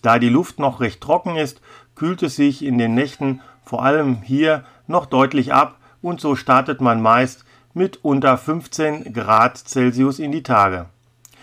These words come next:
Schwüler und dampfiger kann es dann ab Sonntag zugehen. Einzelne Schauer und Gewitter sind dann täglich möglich.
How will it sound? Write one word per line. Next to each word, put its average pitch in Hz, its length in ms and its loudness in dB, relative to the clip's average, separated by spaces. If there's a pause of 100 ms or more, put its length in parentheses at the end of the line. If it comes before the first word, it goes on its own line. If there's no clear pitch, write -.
(160)
Schwüler 170 640 2
und 120 360 -2
dampfiger 151 600 2 (240)
kann 170 160 2
es 151 160 -4
dann 147 240 2
ab 147 180 -6
Sonntag 123 460 0
zugehen. 98 480 -6 (320)
Einzelne 165 480 -2
Schauer 143 340 2
und 131 180 0
Gewitter 139 460 -2
sind 127 240 -2
dann 117 160 2
täglich 135 460 -4
möglich. 101 460 -4